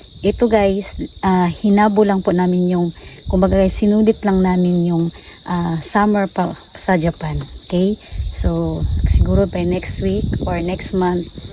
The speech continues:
malamig na po. So, wala na kaming time. Siguro meron din time ng, ano, ng pangingisda. Pero baka sa ibang fishing spot naman kami. And then, ah, please po, sa mga, ah,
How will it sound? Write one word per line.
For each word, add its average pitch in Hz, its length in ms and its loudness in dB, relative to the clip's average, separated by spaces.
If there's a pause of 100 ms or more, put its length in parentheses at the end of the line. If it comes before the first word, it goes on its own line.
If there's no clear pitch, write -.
(240)
malamig 180 380 -4
na 175 160 -2
po. 165 160 0 (320)
So, 180 320 -2
wala 196 160 0
na 208 80 0
kaming 190 340 0 (300)
time. 196 480 0 (320)
Siguro 226 400 0
meron 214 320 2
din 202 160 -2
time 170 320 2 (720)
ng, 175 240 -2
ano, 170 320 -4 (160)
ng 170 220 -4 (180)
pangingisda. 180 560 0
Pero 175 160 -4
baka 170 240 0
sa - 80 2
ibang 175 320 -2 (400)
fishing 190 240 -4
spot - 320 -2
naman 165 320 -4
kami. 180 320 -2 (640)
And 175 160 -4
then, 180 240 -2 (240)
ah, 175 160 -2
please - 320 -2
po, 196 240 2
sa - 340 0
mga, - 280 -2 (760)
ah, - 340 -2